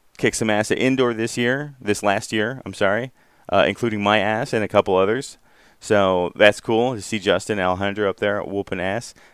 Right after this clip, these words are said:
Caden Jones, Josh McCarthy in sixth, Heather Gore, Dave Cousins in seventh.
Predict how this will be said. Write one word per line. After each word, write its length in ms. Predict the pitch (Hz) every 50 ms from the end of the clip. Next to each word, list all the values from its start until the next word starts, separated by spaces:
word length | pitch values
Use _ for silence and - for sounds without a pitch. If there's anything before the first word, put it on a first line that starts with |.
| _ _ _
Caden 280 | - 110 101 95 92 92
Jones, 420 | 82 101 101 110 120 131 120 -
Josh 300 | - - 82 80 85 - -
McCarthy 440 | 85 - - 110 107 107 - 101
in 80 | 92 90
sixth, 440 | - - - 143 139 135 127 - -
Heather 220 | 110 104 98 98
Gore, 400 | 92 110 113 117 113 110 107 92
Dave 300 | - - 101 90 87 -
Cousins 380 | - 101 92 90 87 90 80 -
in 100 | 80 80
seventh. 640 | - - - 135 135 131 131 123 117 - - -